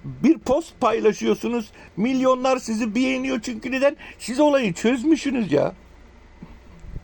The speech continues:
Bütün hayalleriniz gerçek olsun.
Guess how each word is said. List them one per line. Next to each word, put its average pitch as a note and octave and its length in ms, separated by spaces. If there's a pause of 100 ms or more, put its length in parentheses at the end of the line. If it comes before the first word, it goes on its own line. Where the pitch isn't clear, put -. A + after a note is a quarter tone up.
(2250)
Bütün E4 220
hayalleriniz A#3+ 680
gerçek D3 440
olsun. - 280